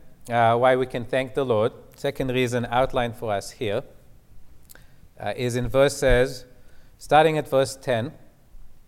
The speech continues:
It says, "Those who sat in darkness and in the shadow of death, bound in affliction and irons, because they rebelled against the words of God and despised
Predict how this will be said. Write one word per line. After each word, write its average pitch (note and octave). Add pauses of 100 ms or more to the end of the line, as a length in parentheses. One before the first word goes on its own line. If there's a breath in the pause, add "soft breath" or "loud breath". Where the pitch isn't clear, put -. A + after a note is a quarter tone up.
(120)
It C3
says, F#3
"Those G#3+
who A3
sat F#3+
in F3
darkness G2+ (480 soft breath)
and B2
in F#3
the G3
shadow G#3
of F#3+
death, A2 (420 soft breath)
bound F#3+
in F#3+
affliction E3 (100)
and C#3+
irons, G2 (440 soft breath)
because G3
they F3+
rebelled E3
against C3
the C3
words D#3
of D#3
God F#2 (380 soft breath)
and D3
despised G2+